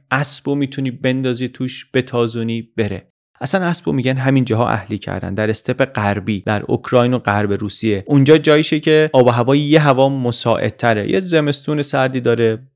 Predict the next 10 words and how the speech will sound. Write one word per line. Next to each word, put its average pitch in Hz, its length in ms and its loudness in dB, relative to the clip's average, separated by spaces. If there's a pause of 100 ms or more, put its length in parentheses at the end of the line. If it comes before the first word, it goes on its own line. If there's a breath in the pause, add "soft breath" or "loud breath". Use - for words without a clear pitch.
معقول، 120 540 0
تابستون 110 540 -4
گرمی 113 400 -2
داره 104 420 -4
مطبوع، 120 680 -4
بارونی 123 460 2
میاد، 135 360 -2
خاک 127 320 0
حاصلخیزی 123 680 -4
داره. 107 280 -6